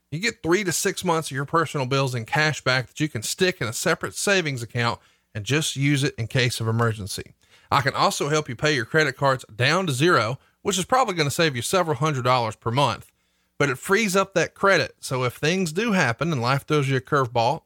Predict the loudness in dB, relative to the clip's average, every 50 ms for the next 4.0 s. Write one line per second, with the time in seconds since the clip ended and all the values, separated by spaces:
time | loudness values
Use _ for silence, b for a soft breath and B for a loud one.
0 | _ _ -8 -6 -2 -2 -2 -2 0 0 2 2 2 0 -4 -12 _ _ _ _
1 | _ _ _ _ _ _ _ _ -4 0 0 0 2 0 -2 0 0 0 0 0
2 | 2 2 0 0 -2 -2 -2 0 0 0 -2 -4 _ _ _ -2 0 0 0 2
3 | 2 2 2 2 2 0 2 2 2 2 0 -2 -6 -4 -4 -2 -2 -2 -2 -4